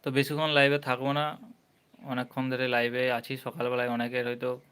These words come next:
কাজ ক্ষতি করে আপনারা লাইভটি দেখছেন, তার জন্য অসংখ্য ধন্যবাদ।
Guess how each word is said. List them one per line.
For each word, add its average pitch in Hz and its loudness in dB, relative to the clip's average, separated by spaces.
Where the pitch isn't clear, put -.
কাজ 120 0
ক্ষতি 127 -4
করে 127 2
আপনারা 120 -2
লাইভটি 117 -2
দেখছেন, 127 -8
তার 117 -4
জন্য 120 -4
অসংখ্য 120 -8
ধন্যবাদ। 120 -4